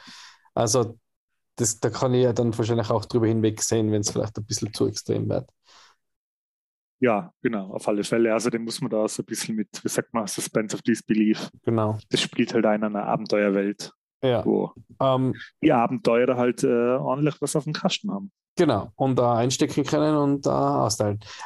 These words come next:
Speaker 1: Ähm, eine lustige Szene, auch Easter, äh, kurz Easter Egg ist das, wobei das ist im, im, im, ich hab im Trailer jetzt parallel laufen, ich, das sieht man in dem, doch, ist da ganz am Ende, wo, äh, quasi eine, äh, auch eine Hommage an den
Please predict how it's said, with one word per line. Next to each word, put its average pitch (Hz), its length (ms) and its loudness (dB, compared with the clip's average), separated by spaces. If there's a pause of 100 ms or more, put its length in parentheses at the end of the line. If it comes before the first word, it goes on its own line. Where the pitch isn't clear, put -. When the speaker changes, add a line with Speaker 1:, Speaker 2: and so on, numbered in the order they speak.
(200)
Speaker 1:
Ähm, 135 300 4
eine 139 240 2
lustige 196 420 4
Szene, 170 480 4
auch 143 240 2
Easter, 139 520 2 (180)
äh, 139 360 0
kurz 143 260 0
Easter 151 380 2
Egg 143 320 0
ist - 280 -2 (280)
das, - 460 2
wobei 135 300 0
das 165 160 0
ist - 160 0
im, 127 240 2
im, 131 260 -4
im, 123 260 -2
ich 123 100 0
hab 131 100 2
im 127 100 0
Trailer 139 260 2
jetzt 143 140 0
parallel 131 420 2
laufen, 143 420 0
ich, 131 100 -4 (140)
das - 180 -4
sieht - 220 -6
man 135 80 2
in 123 60 -2
dem, 135 240 -2 (120)
doch, 131 220 -2
ist - 240 -4
da 123 60 2
ganz 123 220 0
am 117 80 -2
Ende, 147 480 2 (640)
wo, 123 220 2
äh, 131 400 2
quasi 135 440 2
eine, 131 240 2
äh, - 60 -6
auch 131 460 2
eine 139 260 2
Hommage 131 640 2
an 131 200 2
den 127 340 0